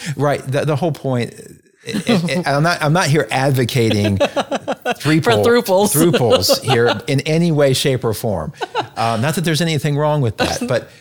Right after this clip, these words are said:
Speaker 1: but I love the saying because in so much, there's this idea that love or affection or any resources, that it's a zero-sum game.
Speaker 2: Yes.
Speaker 1: That there's just this finite amount. And, um, so if we have our colleague, you know, if we have our employees doing that,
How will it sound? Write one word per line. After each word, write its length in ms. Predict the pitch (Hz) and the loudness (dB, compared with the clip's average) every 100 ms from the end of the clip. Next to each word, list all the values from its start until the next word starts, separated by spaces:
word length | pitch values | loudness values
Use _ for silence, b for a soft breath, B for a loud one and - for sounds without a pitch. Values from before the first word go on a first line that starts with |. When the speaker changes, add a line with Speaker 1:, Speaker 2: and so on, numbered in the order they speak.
| 139 | -14
Speaker 1:
but 200 | - 143 | -4 -2
I 140 | - 143 | 0 0
love 280 | 156 180 - | 0 -2 -2
the 100 | 120 | -2
saying 500 | - 143 143 127 107 | 0 0 0 -2 -4
because 280 | 104 107 101 | -4 -4 -2
in 80 | |
so 600 | 101 - 127 131 127 123 - _ | 0 0 0 0 0 -2 -6 _
much, 380 | 110 113 120 - - | -12 -8 -6 -6 -8
there's 320 | 104 104 90 | -6 -4 -4
this 240 | 110 101 - | -2 -2 -2
idea 400 | 110 113 110 110 | -2 0 0 0
that 260 | 98 95 - | -2 -4 -2
love 400 | 101 107 98 85 | -2 -2 -6 -6
or 340 | 90 92 90 - | -6 -4 -6 -12
affection 580 | - 110 104 - 104 | -6 -6 -4 -4 -4
or 380 | 98 98 92 90 B B B | -4 -4 -4 -6 B B B
any 180 | - 127 | -2 -2
resources, 720 | 101 110 110 104 92 101 87 | 0 0 0 -2 -4 -4 -4
that 140 | 101 101 | -2 -2
it's 180 | 95 | -2
a 80 | 101 | -4
zero-sum 600 | 90 117 110 98 - 92 | -2 0 0 0 0 0
game. 400 | 90 85 78 80 - | -2 -2 -2 -6 -8
Speaker 2:
Yes. 260 | 170 143 135 | -6 -4 -2
Speaker 1:
That 100 | 110 | -2
there's 240 | 107 95 95 | -2 -2 -4
just 260 | 117 - | -4 -4
this 220 | 101 - - | -2 -4 -2
finite 480 | 139 156 156 156 | 0 0 0 0
amount. 580 | 143 113 113 110 110 - B B B - | 0 0 0 0 -2 -6 B B B -6
And, 460 | 107 101 95 95 - | -4 -2 -2 -4 -6
um, 360 | 98 95 92 87 b _ | -6 -4 -6 -10 b _
so 220 | - 104 | -2 -2
if 80 | 92 | -2
we 100 | 95 | -6
have 340 | - 165 180 143 | -6 -4 -4 -2
our 120 | 113 | -4
colleague, 640 | - 131 127 123 117 - | -4 -2 -2 -2 -4 -4
you 60 | 101 | -4
know, 100 | 92 | -4
if 100 | - | -4
we 100 | 95 | -4
have 220 | 143 131 | -4 -2
our 200 | 117 110 | -2 -2
employees 480 | 101 120 107 104 92 | -4 -2 -2 -2 -2
doing 320 | 98 95 92 | -2 0 0
that, 340 | 117 117 117 | -2 -2 -4